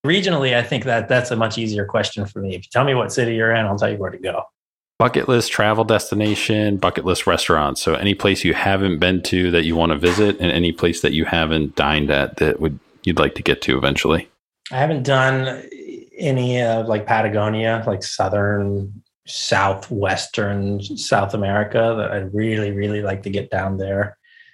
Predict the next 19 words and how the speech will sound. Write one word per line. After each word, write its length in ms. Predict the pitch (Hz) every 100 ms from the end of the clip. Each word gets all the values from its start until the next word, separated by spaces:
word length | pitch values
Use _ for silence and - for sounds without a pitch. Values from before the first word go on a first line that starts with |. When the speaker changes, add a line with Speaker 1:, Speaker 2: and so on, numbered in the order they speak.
| _
Speaker 1:
I 60 | -
haven't 300 | 117 131 135
also 340 | 117 113 117
done, 380 | 107 107 107 107
and 120 | 117
I'm 200 | 98 101
not 220 | 101 107 113
even 200 | 104 98
ready 280 | 101 98 98
to 140 | 87 82
open 360 | 107 101 95
up 220 | 95 95
the, 140 | - 95
like, 220 | 95 92
the 100 | 90
South 360 | - 80 95 -
Asia 540 | 98 101 117 120 123 -
bucket 320 | - 123 131 -
list 360 | 131 123 -